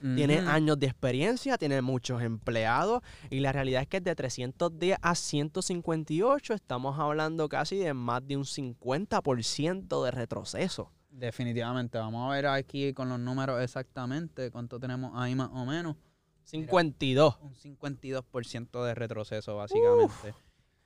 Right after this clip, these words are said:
Speaker 2: Y, mano,
Speaker 1: Y es
Speaker 2: eh, es una compañía que cuando estaba en ciento noventa, para mí estaba en un buen precio. Imagínate
Speaker 1: Ah.
Speaker 2: ahora. Y si, y puede, y puede caer aquí un poquito más. Veo
Speaker 1: Claro.
Speaker 2: que tiene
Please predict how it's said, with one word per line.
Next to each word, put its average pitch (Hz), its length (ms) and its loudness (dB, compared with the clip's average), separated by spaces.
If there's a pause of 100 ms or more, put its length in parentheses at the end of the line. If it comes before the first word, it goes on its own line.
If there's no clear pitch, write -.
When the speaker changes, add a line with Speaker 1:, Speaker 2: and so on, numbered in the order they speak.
Speaker 2:
Y, 110 440 0 (100)
mano, 120 380 -4 (160)
Speaker 1:
Y 147 100 0
es 127 60 4
Speaker 2:
eh, 117 420 2
es 131 160 2
una 143 200 4
compañía 175 520 4
que 165 160 4
cuando 139 220 2
estaba 127 260 0
en 151 80 2
ciento 170 320 0
noventa, 196 600 4 (540)
para 131 260 6
mí 127 100 2
estaba 143 340 6
en 147 80 6
un 147 140 2
buen 156 180 6
precio. 180 480 6
Imagínate 139 480 4
Speaker 1:
Ah. 135 120 10
Speaker 2:
ahora. 113 280 4
Y 143 200 0
si, 151 180 -4
y 139 140 0
puede, 165 360 4
y 143 160 -2
puede 143 220 4
caer 196 260 6
aquí 190 300 0
un 196 100 -2
poquito 180 320 0
más. 170 160 2
Veo 123 100 4
Speaker 1:
Claro. 151 220 10
Speaker 2:
que 151 60 10
tiene 165 240 4